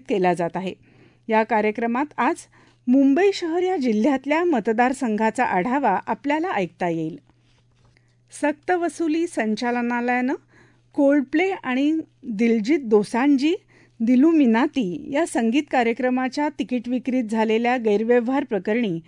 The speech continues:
काल दिल्ली, मुंबई, जयपूर, चंदीगड, बंगळुरू इथं छापे टाकले. त्यात गैरव्यवहारासाठी वापरण्यात आलेले मोबाईल, लॅपटॉप,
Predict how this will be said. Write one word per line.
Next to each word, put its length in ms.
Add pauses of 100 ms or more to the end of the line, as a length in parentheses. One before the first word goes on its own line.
(300)
काल 240 (380)
दिल्ली, 500
मुंबई, 480
जयपूर, 500
चंदीगड, 800 (200)
बंगळुरू 480
इथं 260 (100)
छापे 260
टाकले. 340 (540)
त्यात 280
गैरव्यवहारासाठी 1000
वापरण्यात 580
आलेले 300
मोबाईल, 520 (140)
लॅपटॉप, 540